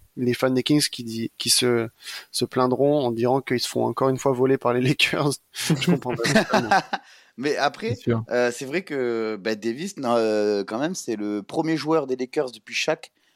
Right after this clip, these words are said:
Speaker 2: à enchaîner trois joueurs à trente points, quinze rebonds minimum.
Speaker 3: Trois matchs, ouais.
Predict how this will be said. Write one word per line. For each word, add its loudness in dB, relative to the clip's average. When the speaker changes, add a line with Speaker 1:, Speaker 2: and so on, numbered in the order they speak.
Speaker 2:
à 2
enchaîner -4
trois -2
joueurs -4
à -2
trente -6
points, -4
quinze -6
rebonds -2
minimum. -2
Speaker 3:
Trois -2
matchs, 0
ouais. 0